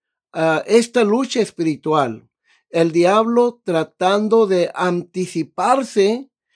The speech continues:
¿sí?, a Cristo, eh, tratando de anticiparse, este, al ministerio de Cristo. Pero también vemos esta lucha espiritual durante el ministerio de Cristo.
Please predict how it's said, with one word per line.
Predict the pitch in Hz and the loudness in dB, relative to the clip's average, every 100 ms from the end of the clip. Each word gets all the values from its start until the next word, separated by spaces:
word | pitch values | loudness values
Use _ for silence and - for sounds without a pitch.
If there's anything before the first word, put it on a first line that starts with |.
| _ _ | _ _
¿sí?, | - 175 214 - - | 0 2 2 0 -2
a | 165 160 | -2 -2
Cristo, | - 185 277 254 - 165 131 - _ | -2 0 0 -4 -6 -4 -4 -8 _
eh, | 147 147 139 131 - | -6 -4 -4 -6 -2
tratando | 165 - 208 233 233 233 233 | -2 -2 0 0 2 0 0
de | 180 180 | 0 0
anticiparse, | 175 170 175 175 160 - 180 233 226 247 233 233 - - _ | 0 -2 -6 -8 -8 -6 -2 0 -2 -2 -2 -4 -12 -20 _
este, | 160 160 151 - 160 156 - | 0 0 -2 -2 2 2 2
al | 165 165 160 | 2 2 2
ministerio | 180 202 190 - - 208 247 220 190 | 2 4 2 -2 0 2 2 2 2
de | 175 151 | 0 -2
Cristo. | 175 175 175 - 143 113 101 _ _ _ _ | 2 4 4 -2 -6 -6 -10 _ _ _ _
Pero | - 156 160 | 0 2 2
también | 156 143 151 165 208 240 254 _ _ _ | 0 0 2 2 2 0 -6 _ _ _
vemos | - 127 156 185 202 190 | -6 2 4 4 0 -2
esta | 160 - 180 | -4 -2 0
lucha | 175 175 190 | 2 2 0
espiritual | 180 - 147 135 151 151 175 233 | -2 -4 -6 -2 2 4 4 2
durante | 196 185 160 151 139 156 147 143 - | 2 2 2 0 -4 0 2 2 2
el | 151 | 0
ministerio | 147 147 143 - 151 165 175 | 0 -2 -2 -2 0 2 2
de | 139 120 | 0 -2
Cristo. | - 180 247 - 123 104 | 2 2 2 -4 -10 -10